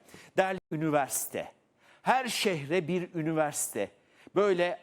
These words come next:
alayla, valayla anlatıldı, tanıtıldı,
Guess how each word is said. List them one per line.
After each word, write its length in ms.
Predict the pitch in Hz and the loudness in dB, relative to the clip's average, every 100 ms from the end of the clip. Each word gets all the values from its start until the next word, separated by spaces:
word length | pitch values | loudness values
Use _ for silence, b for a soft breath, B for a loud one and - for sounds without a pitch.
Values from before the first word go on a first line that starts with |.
| - | 2
alayla, 720 | 185 190 190 202 202 160 143 | 2 4 2 2 2 2 4
valayla 680 | 165 185 185 208 202 143 131 | 4 4 2 2 2 0 2
anlatıldı, 640 | 147 156 143 - 131 117 | 2 2 -2 -4 -6 -6
tanıtıldı, 800 | 123 180 180 170 160 123 127 139 | -4 0 0 0 -2 0 -2 -2